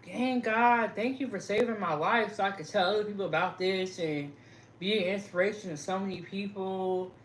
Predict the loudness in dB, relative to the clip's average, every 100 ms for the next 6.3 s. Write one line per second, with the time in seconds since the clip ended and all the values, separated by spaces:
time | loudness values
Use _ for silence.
0 | -20 -20 -20 -2 0 0 -2 -4 0 4
1 | 6 6 2 -8 -20 -20 -20 -20 -20 -20
2 | -20 -18 0 4 4 2 0 0 -2 -4
3 | -2 2 0 0 -4 -4 0 2 4 4
4 | 2 2 2 2 2 6 8 8 6 6
5 | 2 4 8 8 8 4 -2 -2 0 0
6 | 0 -4 -8